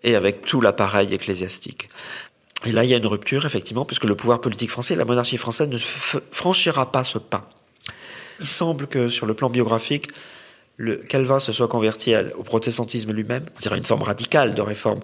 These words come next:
lorsque des proches de lui à Paris ont subi le bûcher. Il semble qu'il y a eu un choc émotionnel face à ce qui pouvait être alors interprété comme un martyr, des martyrs de la vérité évangélique.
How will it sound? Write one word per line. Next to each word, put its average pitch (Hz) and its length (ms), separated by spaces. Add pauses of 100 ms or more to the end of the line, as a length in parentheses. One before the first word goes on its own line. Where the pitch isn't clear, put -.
lorsque 131 340
des 117 140
proches - 500 (220)
de - 140
lui 127 180
à - 60
Paris 123 320 (640)
ont 120 80
subi 113 260
le 110 80
bûcher. - 420 (400)
Il - 60
semble 113 180
qu'il 107 140
y - 20
a 110 40
eu 123 80
un 104 120
choc - 460 (420)
émotionnel 110 720 (400)
face 127 360
à 117 40
ce - 160
qui - 160
pouvait 107 220
être - 200
alors 104 160
interprété 110 440
comme 123 180
un 92 60
martyr, 110 640 (520)
des 110 120
martyrs 104 540 (280)
de 107 60
la 98 100
vérité 98 360
évangélique. 95 600